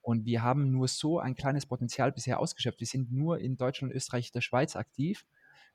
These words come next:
Wir haben unsere Webseite nicht mal so richtig auf Eng-, die gibt's ja auf Englisch, aber die ganzen Help-Artikel, das ist alles nicht auf Englisch. Wir sind nicht in diesen Märkten aktiv und da sehen wir natürlich ein wahnsinnig großes Potenzial. Deshalb haben wir so ein bisschen das Gefühl, wir sind in den Kinderschuhen,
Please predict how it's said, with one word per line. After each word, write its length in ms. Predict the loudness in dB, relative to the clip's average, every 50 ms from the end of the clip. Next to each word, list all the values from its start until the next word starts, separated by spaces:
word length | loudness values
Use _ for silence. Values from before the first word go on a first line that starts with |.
| _ _ -8
Wir 380 | 0 4 6 6 6 6 4
haben 340 | 4 4 4 4 4 2 2
unsere 300 | 0 -2 -2 -2 0 0
Webseite 400 | 0 0 0 0 0 0 2 2
nicht 160 | -2 -2 2
mal 80 | 0 0
so 120 | 0 0 -6
richtig 260 | -6 -6 -4 -4 -4
auf 160 | -4 -4 -4
Eng-, 320 | -4 -2 -2 0 -2 -4 -10
die 380 | -8 -8 -8 -8 -4 -2 0
gibt's 160 | 0 2 2
ja 60 | 2 2
auf 80 | 2
Englisch, 340 | 2 0 2 0 0 0 -2
aber 160 | -2 -2 -2
die 100 | -6 -4
ganzen 240 | -4 -4 -2 -2 0
Help-Artikel, 560 | 2 2 2 2 2 -2 -2 -2 -4 -2 -2
das 160 | -2 -2 -4
ist 160 | -6 -8 -4 0
alles 220 | 0 0 0 0
nicht 120 | -2 -2
auf 100 | -2 -6
Englisch. 440 | -4 -2 0 2 4 4 2 2 -2 _ -20 -20 -20 -20 -20 -20 -20 _ _ 0
Wir 80 | 0 4
sind 180 | 6 6 6 6
nicht 160 | 4 2 4
in 60 | 2
diesen 180 | 2 2 4 4
Märkten 240 | 4 4 2 2 -2
aktiv 300 | -2 -2 -2 -6 -6 -2
und 280 | -2 0 0 0 -2 0
da 120 | 0 0 2
sehen 180 | 2 0 -2 0
wir 80 | 0
natürlich 340 | -2 -2 -4 -4 -4 -2 0
ein 140 | 0 0 2
wahnsinnig 380 | 2 2 2 2 0 -2 -4
großes 320 | 0 -2 -2 -2 -2 -6 -8
Potenzial. 440 | -8 -6 -4 -2 4 6 6 6 6
Deshalb 260 | 4 0 -2 -4 _ _ _ _ _ _ -20 -20 -20 _ _ _
haben 120 | 2 4 4
wir 60 | 6
so 80 | 4 4
ein 40 |
bisschen 160 | 4 4 2 2
das 100 | 0 -2
Gefühl, 220 | 0 2 2 2
wir 80 | 4 2
sind 120 | 4 4
in 80 | 4 2
den 80 | 2
Kinderschuhen, 760 | 6 6 8 8 8 6 4 0 2 2 4 4 2 2 0